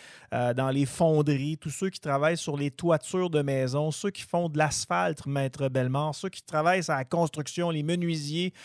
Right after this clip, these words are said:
Ça, ça doit être ép-, ceux qui travaillent dans les cuisines, ça doit être épouvantable. J'ai un énorme respect pour, euh, vous autres ces temps-ci. Vous êtes, euh, vous êtes des soldats de la vie parce que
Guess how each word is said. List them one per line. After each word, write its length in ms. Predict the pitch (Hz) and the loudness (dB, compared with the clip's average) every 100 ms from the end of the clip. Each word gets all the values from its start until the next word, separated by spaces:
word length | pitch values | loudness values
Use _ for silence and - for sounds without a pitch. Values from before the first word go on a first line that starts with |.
| - - - - | -20 -20 -20 -2
Ça, 340 | 156 160 147 | 2 2 2
ça 140 | 151 | 0
doit 140 | 160 170 | 2 4
être 240 | 208 202 185 | 2 2 0
ép-, 160 | 170 - - | 0 -2 -10
ceux 140 | - | -4
qui 80 | 180 | -4
travaillent 240 | 156 180 226 | 2 2 4
dans 120 | 185 | 2
les 120 | 175 | 0
cuisines, 560 | - 165 147 160 202 175 | 0 -2 2 2 0 -2
ça 140 | 139 | -2
doit 100 | 147 202 | 0 -2
être 180 | 202 | -2
épouvantable. 720 | 156 - 175 170 143 156 160 143 | -4 -6 -4 -2 -2 -2 -4 -2
J'ai 80 | |
un 140 | 147 165 | -2 -2
énorme 340 | 196 220 208 | 0 0 0
respect 480 | 165 143 139 - 180 | -2 -2 -4 -4 -8
pour, 340 | - 151 135 | -2 0 2
euh, 100 | 131 | 0
vous 200 | 120 127 | 0 -2
autres 160 | 151 160 | -2 -2
ces 140 | 139 | -6
temps-ci. 400 | 127 127 117 - | -4 -4 -4 -6
Vous 180 | 156 127 | -6 -6
êtes, 160 | 139 - | -4 -2
euh, 100 | 131 | -2
vous 140 | 120 | -2
êtes 100 | 170 | -4
des 140 | 175 175 | 0 -2
soldats 560 | - 214 196 170 208 | 4 4 4 2 0
de 80 | 180 | 2
la 160 | 165 143 | 0 0
vie 180 | 156 | -2
parce 240 | 180 135 - | -2 -4 -2
que 400 | 143 131 127 | -2 0 2